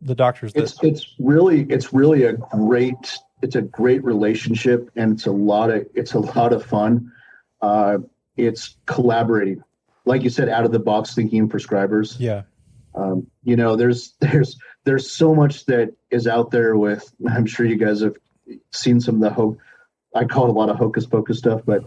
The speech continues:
Speaker 2: I actually just was talking with a doc, uh, <laughs> earlier this morning. There's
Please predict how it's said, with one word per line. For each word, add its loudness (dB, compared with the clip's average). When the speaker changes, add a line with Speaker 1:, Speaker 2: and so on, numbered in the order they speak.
Speaker 2:
I 0
actually -2
just -2
was 0
talking -2
with -2
a 0
doc, -2
uh, -4
<laughs> -2
earlier 2
this -6
morning. 0
There's -2